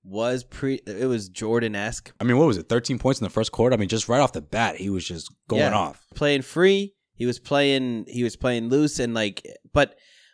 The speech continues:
Speaker 1: the thing is, is that I think it, since this happened to Isaiah, and I, I don't wanna say, I'm just gonna say it. Brad Stevens isn't the guy that's gonna come in and command the room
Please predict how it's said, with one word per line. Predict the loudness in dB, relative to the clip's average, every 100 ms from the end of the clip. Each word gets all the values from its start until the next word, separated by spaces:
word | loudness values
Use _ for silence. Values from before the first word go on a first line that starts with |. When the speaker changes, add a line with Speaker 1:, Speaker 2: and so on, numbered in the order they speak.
| _
Speaker 1:
the | -6
thing | -2 0
is, | 0 0 -2
is | -8 -8
that | -6 -6 -12 _ _ _ _ _ _ _
I | -8
think | -2 0 0 -2 -14 _ _ _ _ _
it, | 0 0 -4
since | 4 4 4
this | -2 -4
happened | -4 2 2 2 -6 -6
to | -4 -2
Isaiah, | -2 -4 -6 -4 -4 -6 _ _ _ _ _ _ _ _ _ _ -10
and | -8
I, | -8 -12 -10 -2
I |
don't | 0
wanna | 0 -2
say, | -2 0 2 2 2 0 -6 _ _ _ -8
I'm | -6
just | -6
gonna | -8
say | -10 -14
it. | -18 _ _ _ _ _ _ _ _ _ _ _ _ _ _ 0
Brad | 4 4 2
Stevens | 0 2 2 0 -4 -10 -20 _ _ 2
isn't | 2 2 -4
the | -6
guy | -6 -4 0 2 2
that's | -2 -6
gonna | -10 -8
come | -8 -4
in | -4
and | -6 -8
command | -6 -2 0 0 -2
the | -4
room | -4 -4 -4 -8